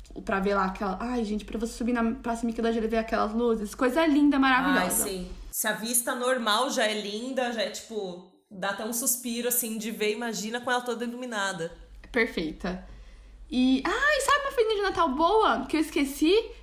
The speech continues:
Speaker 1: Venezia.
Speaker 2: Nossa, eu nunca fui na feirinha de Natal de Veneza.
Speaker 1: Pô, é pequenininha. É assim, Venezia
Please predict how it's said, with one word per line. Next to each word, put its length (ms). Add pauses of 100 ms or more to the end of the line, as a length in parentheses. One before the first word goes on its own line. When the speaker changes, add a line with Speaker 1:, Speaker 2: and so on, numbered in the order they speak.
(120)
Speaker 1:
Venezia. 920 (400)
Speaker 2:
Nossa, 300
eu 40
nunca 220
fui 220
na 80
feirinha 260
de 80
Natal 220
de 80
Veneza. 500
Speaker 1:
Pô, 260
é 140
pequenininha. 800
É 80
assim, 460 (120)
Venezia 960